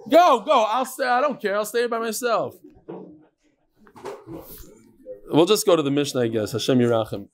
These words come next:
Motzei Shabbos is a great time to make it up. Okay, wait, wait, wait, wait, wait, wait, Shach. The other mic. Fine.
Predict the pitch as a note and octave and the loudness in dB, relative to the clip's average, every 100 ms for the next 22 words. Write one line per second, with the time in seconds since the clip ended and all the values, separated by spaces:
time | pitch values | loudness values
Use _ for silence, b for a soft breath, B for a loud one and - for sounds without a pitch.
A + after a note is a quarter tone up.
0 | - C3 D3+ D#3 - E3+ D#3+ C3+ B2+ B2+ | -10 0 0 0 2 2 2 -2 -4 0
1 | C#3 C#3 C3+ B2 A#2 A#2 A#2 A#2 A#2 G#2 | 2 0 0 -2 -4 -8 -8 -8 -6 -6
2 | - F3+ A3+ B3 B3 A#3+ A#3+ A#3+ A#3+ A#3+ | -2 4 6 6 4 2 2 2 2 4
3 | F#3 A3 G#3 F#3+ G3 F3+ - _ _ _ | 4 2 0 0 0 -2 -10 _ _ _
4 | _ _ _ _ - D3+ D#3 D3+ D3 C#3+ | _ _ _ _ -2 2 2 2 -2 -2
5 | - - _ _ _ _ - - F#3+ C3+ | -10 -16 _ _ _ _ -20 -2 0 0